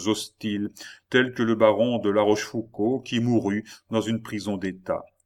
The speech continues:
Quant au vieillard Talon, arrêté par Savary dans sa terre du Gâtinais à la suite d'une délation officieuse, il éprouva d'abord un traitement si brutal que j'en référai à l'empereur. Savary fut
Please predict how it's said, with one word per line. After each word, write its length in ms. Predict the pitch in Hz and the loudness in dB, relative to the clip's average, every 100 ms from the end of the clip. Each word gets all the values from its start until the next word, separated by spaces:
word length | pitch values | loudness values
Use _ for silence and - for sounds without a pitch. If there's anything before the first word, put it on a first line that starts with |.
| _ _ _ _ - | _ _ _ _ -2
Quant 220 | 123 120 | -2 0
au 200 | 131 120 | 2 4
vieillard 540 | 113 123 117 117 - - | 4 2 4 4 2 6
Talon, 460 | 120 113 143 165 | 8 8 4 0
arrêté 360 | 107 101 101 110 | 0 -2 -2 -2
par 220 | - 98 | 0 -2
Savary 480 | - 98 95 95 117 | -2 0 0 0 -2
dans 140 | 95 | -4
sa 180 | 90 92 | -6 -8
terre 380 | - - 113 87 | -10 -2 0 0
du 160 | 87 90 | -4 0
Gâtinais 640 | 104 95 - 92 101 139 135 - | 0 0 -2 -6 0 0 -2 -8
à 80 | 101 | -4
la 120 | 98 | -2
suite 300 | 95 - 113 - _ | -2 -4 -10 -12 _
d'une 220 | 98 92 | -12 -10
délation 600 | 92 101 92 92 - 110 | -4 0 0 0 -6 -4
officieuse, 600 | 107 - 95 - 143 143 - - - | -4 -6 -14 -6 0 0 -2 -12 -10
il 120 | 139 | -2
éprouva 400 | 151 151 143 143 | -2 0 0 4
d'abord 420 | 139 123 139 147 117 | 4 4 2 0 0
un 80 | |
traitement 520 | 104 - 120 - 123 107 | -2 0 0 0 -4 -2
si 200 | - 151 | 0 0
brutal 640 | 104 101 - 123 143 143 - _ | 0 -2 0 4 4 4 -6 _
que 160 | - 120 | -2 0
j'en 160 | 110 | 2
référai 420 | 101 95 - 92 98 | 0 0 -4 0 0
à 80 | |
l'empereur. 640 | 95 92 92 - 95 87 - _ _ _ | 0 -2 -4 -6 -8 -6 -12 _ _ _
Savary 520 | - 127 127 127 151 143 | -6 -2 0 0 -2 -6
fut 300 | - 117 | -8 -10